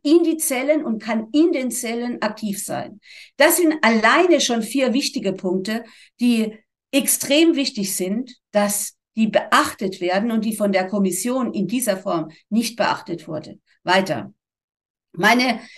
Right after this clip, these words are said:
Def-, also meine Entscheidungsfindung oder, oder meine Gründe, warum ich gegen die Emos-, äh, gegen die Entscheidung der, oder gegen die, die, ähm, Vorlage der E-U-Kommission bin, sind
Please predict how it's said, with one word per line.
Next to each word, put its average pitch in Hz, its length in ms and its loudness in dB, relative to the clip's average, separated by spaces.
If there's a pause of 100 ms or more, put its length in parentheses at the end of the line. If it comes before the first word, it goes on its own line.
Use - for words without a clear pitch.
(360)
Def-, 320 280 4
also 220 240 4
meine 233 440 4
Entscheidungsfindung 233 1400 2
oder, 202 420 2 (140)
oder 202 160 4
meine 285 420 4 (380)
Gründe, 226 560 4
warum 208 320 4
ich - 340 -4
gegen 254 280 0
die 233 120 -2
Emos-, 214 340 -2
äh, 202 220 4
gegen 226 280 2
die 208 220 0
Entscheidung 202 680 2 (340)
der, 202 420 4
oder 180 260 4
gegen 170 320 2
die, 160 400 2 (340)
die, 175 220 2 (140)
ähm, 160 600 2
Vorlage 233 640 6
der 147 260 2
E-U-Kommission 175 720 0
bin, 269 380 2 (260)
sind 196 480 -2